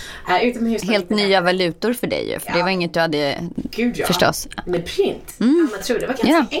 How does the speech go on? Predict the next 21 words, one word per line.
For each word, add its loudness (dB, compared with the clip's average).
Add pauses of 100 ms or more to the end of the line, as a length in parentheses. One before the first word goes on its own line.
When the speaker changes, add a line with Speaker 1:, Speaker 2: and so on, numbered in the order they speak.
Speaker 1:
enkelt. -4 (380)
Ja, 0
men -2
det 0
är 0 (120)
historik -4
i -6
Speaker 2:
Ja, 0
Speaker 1:
det. 4
Speaker 2:
vad 4
intressant. 2 (420)
Speaker 1:
Ja. -4
Och -2
sen -2
T -4
V -2
fick -8
jag -2
lära 2 (120)
mig. 4
Speaker 2:
Mm. 2